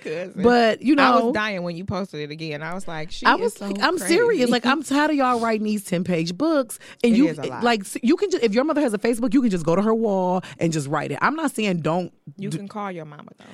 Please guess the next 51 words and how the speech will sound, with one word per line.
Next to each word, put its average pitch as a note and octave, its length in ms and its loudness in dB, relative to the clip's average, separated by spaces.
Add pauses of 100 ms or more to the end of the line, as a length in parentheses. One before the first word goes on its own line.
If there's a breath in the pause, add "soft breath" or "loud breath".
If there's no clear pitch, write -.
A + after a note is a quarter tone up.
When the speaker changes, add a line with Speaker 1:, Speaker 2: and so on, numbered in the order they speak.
(220 loud breath)
Speaker 2:
You C#4 100 8
could F4+ 240 0
call E4+ 220 0
her, C4+ 100 0
too. C3 400 -4 (140)
Speaker 1:
Mm. F3+ 100 -12
Speaker 2:
You F3 140 0
could, F3 260 0
you F3+ 80 0
could A3+ 160 0
very G3+ 260 2
well G3+ 240 0
call F3 260 -2
her. C#3 180 -4
So, G3 480 0 (420 loud breath)
now B3 160 4
that D4+ 120 -6
this C#4 140 -2
episode F#3 360 -4
is D#3 100 -8
coming F#3 220 -2
to F#3 100 -2
an - 100 -4
end, D3 540 -4
um, D3 420 -2
and D#3 120 0
this E3 180 -4 (100)
whole F3 200 0
episode E3+ 420 -4
is D#3+ 80 -6
dedicated D3+ 400 -2
to - 160 -6
both D3 220 -4
of E3 80 -6
our E3 160 0
mothers, D#3+ 580 -2
Speaker 1:
Mm-hmm. D#3 220 -8 (240)
Speaker 2:
Y D3+ 240 0
C E3 260 -4
and F3 100 2
T G3 180 -2
W, F3 500 0 (500 loud breath)
um, F#3+ 300 2
I A3 100 2
wanna D4 220 0
do A#3+ 100 0
some F3+ 160 -4
honorable D3+ 340 -4
mentions - 560 -10
Speaker 1:
Okay. - 200 -12
Speaker 2:
because F3+ 340 0